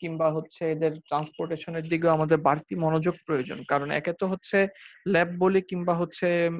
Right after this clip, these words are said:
আহ, তোমার roving bobbin বলি, দুইটা ক্ষেত্রেই ম্যাটেরিয়ালটা sensitive। আহ, যেহেতু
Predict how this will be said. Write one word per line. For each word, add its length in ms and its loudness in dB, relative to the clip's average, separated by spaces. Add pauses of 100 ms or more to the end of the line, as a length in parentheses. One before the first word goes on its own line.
আহ, 160 0
তোমার 280 0
roving 320 0
bobbin 320 0
বলি, 220 2
দুইটা 280 0
ক্ষেত্রেই 360 -2
ম্যাটেরিয়ালটা 460 -2
sensitive। 540 -4 (560)
আহ, 200 -2
যেহেতু 720 0